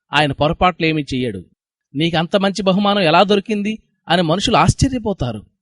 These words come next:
ఎందుకంటే నీ పేరు వాళ్ళెప్పుడూ వినలేదు మరి. పోరాటంలో నువ్వెక్కడ నిలిచావో అదే నీ స్థానం.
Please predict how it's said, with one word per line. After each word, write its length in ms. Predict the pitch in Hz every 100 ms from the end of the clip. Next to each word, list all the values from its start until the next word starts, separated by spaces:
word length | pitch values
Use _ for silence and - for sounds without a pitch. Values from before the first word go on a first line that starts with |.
| _
ఎందుకంటే 480 | 131 170 180 175 202 247 - _ _
నీ 120 | 151 160
పేరు 300 | - 175 208
వాళ్ళెప్పుడూ 500 | 180 151 143 175 175
వినలేదు 380 | 135 143 196 202
మరి. 280 | 190 180 180 _ _ _ _ _ _ _ 160
పోరాటంలో 560 | 202 247 240 226 220
నువ్వెక్కడ 440 | 208 180 165 220 226
నిలిచావో 520 | 202 175 175 160 175
అదే 260 | 180 147 202
నీ 140 | 190
స్థానం. 440 | - - 147 143